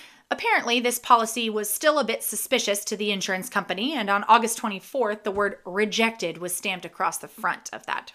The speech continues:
Prudential life insurance policy. Quickly following, the MetLife policy would also be turned down. Not to be deterred by any attempts to prevent insurance fraud,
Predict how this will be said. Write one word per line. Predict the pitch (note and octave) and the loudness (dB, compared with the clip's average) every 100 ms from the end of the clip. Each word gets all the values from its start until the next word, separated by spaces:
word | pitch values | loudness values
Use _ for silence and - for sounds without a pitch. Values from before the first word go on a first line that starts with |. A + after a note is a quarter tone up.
| - | -14
Prudential | - E3 E3+ - | -10 -8 -8 -8
life | - - - | -6 -8 -10
insurance | - - B3+ | -12 -12 -12
policy. | - E3+ - - - - - - - - - _ | 0 0 0 -8 -10 -14 -16 -18 -20 -20 -20 _
Quickly | C4+ B3+ G#3+ | -6 -2 -2
following, | F#3 D4+ D4+ C4 B3 A#3+ | 6 10 10 8 4 2
the | |
MetLife | G3+ G#3 G3 F#3+ F#3 - | 0 0 4 4 4 2
policy | F3+ F3+ - G3 | 0 0 -4 -6
would | G3+ G#3 | -6 -2
also | - G#3 F#3 | 2 2 0
be | E3+ | -6
turned | E3+ E3+ - | -8 -10 -8
down. | - - G#3 _ _ _ | -6 -8 -10 _ _ _
Not | D#4+ F#4+ A#4 A4 | -2 8 10 10
to | C4 | 6
be | A#3+ | 2
deterred | G3+ - G#3 G3+ | 2 4 4 6
by | F3 F3 | 4 4
any | A#3 G#3 F#3 F3 - | -2 -2 -4 -8 -12
attempts | - G3 E3+ - - | -8 -6 -6 -8 -6
to | F3+ E3 D#3 - | -6 -6 -10 -10
prevent | E3+ E3 F3+ | -6 -6 -4
insurance | E3 E4 B3 - | 8 8 8 4
fraud, | F3+ F3+ | 4 4